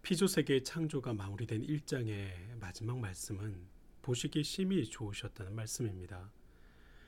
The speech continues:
하나님이 보시기에 창조된 모든 것은 완벽하였습니다. 육 일 동안 창조하신 모든 것이 더 이상 손댈 것 없이 완벽하고 조화로운 것을 보시고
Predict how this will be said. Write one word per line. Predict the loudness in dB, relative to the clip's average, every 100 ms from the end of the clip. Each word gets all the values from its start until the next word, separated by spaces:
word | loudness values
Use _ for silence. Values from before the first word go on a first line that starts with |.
| -16
하나님이 | 0 6 10 10 10
보시기에 | 6 0 0 0 0 0
창조된 | 0 0 0 0 0
모든 | 0 -2 0 2
것은 | 0 -2 -4 -4 -6 -8 -8
완벽하였습니다. | -8 -4 -2 -4 -6 -6 -6 -4 -2 -2 -4 -8 -12 -20 -20 -20 -10 -8
육 | -4
일 | -2
동안 | -2 -4 -4
창조하신 | -2 -2 0 -2 -2 -4
모든 | -2 -4 2 2
것이 | 2 -2 -2 -4 -8 -20 -20 -18
더 | -4 -4
이상 | -2 -4
손댈 | -2 0 0 -2 -2
것 | -4
없이 | -4 -4 -4 -4 -4 -8 -6
완벽하고 | -4 -2 -4 -4 -6 -8
조화로운 | -4 -2 0 -2
것을 | -4 -6 -6
보시고 | -4 -4 -2 -4 -2 -2 -2